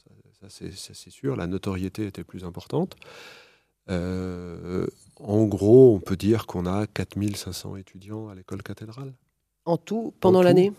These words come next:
Speaker 1: pendant l'année.
Speaker 2: Donc sur les, sur tous les niveaux,
Speaker 1: Sur
Speaker 2: euh,
Speaker 1: tous les niveaux,
Speaker 2: première
Speaker 1: tout
Speaker 2: année,
Speaker 1: compris.
Speaker 2: deuxième année, troisième
Speaker 1: Tout,
Speaker 2: année.
Speaker 1: tout compris.
Speaker 2: Et donc ça donne, euh, ce que vous disiez tout à l'heure, vous l'avez, euh, assez rapidement évoqué,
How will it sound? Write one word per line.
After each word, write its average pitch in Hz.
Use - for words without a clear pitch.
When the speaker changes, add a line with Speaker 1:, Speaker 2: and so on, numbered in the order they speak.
Speaker 1:
pendant 95
l'année. 107
Speaker 2:
Donc 151
sur 165
les, 151
sur 143
tous 175
les 170
niveaux, 156
Speaker 1:
Sur 135
Speaker 2:
euh, 131
Speaker 1:
tous 127
les 117
niveaux, 107
Speaker 2:
première 147
Speaker 1:
tout 135
Speaker 2:
année, 139
Speaker 1:
compris. 147
Speaker 2:
deuxième 135
année, 139
troisième 135
Speaker 1:
Tout, 131
Speaker 2:
année. 143
Speaker 1:
tout 156
compris. 117
Speaker 2:
Et 143
donc 196
ça 160
donne, 190
euh, 147
ce -
que -
vous 139
disiez 135
tout 147
à 139
l'heure, 170
vous 143
l'avez, 135
euh, 120
assez 143
rapidement 147
évoqué, 143